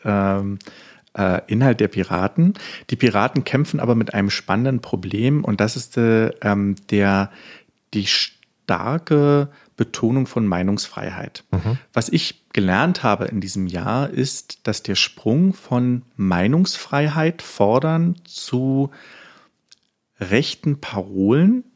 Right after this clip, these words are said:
Speaker 1: im Sinne von, man wird ja noch mal sagen dürfen, kein weiter ist. Ähm, also es gibt diese,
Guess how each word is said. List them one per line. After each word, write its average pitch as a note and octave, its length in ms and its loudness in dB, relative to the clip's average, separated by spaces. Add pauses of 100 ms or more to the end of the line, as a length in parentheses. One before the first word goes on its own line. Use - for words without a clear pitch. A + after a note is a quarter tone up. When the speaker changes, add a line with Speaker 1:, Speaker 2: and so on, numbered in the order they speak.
(380)
Speaker 1:
im A2+ 160 -2
Sinne B2+ 240 2
von, C3 220 -2
man G#2+ 180 4
wird G#2+ 220 0
ja C3 60 0
noch A2 140 0
mal F#2+ 140 0
sagen B2 400 0
dürfen, C#3+ 560 -2 (120)
kein B2 300 0
weiter F#2+ 360 0
ist. - 280 -10 (580)
Ähm, A2+ 500 4
also A#2 200 0
es - 180 -4
gibt - 340 -6
diese, B2+ 500 2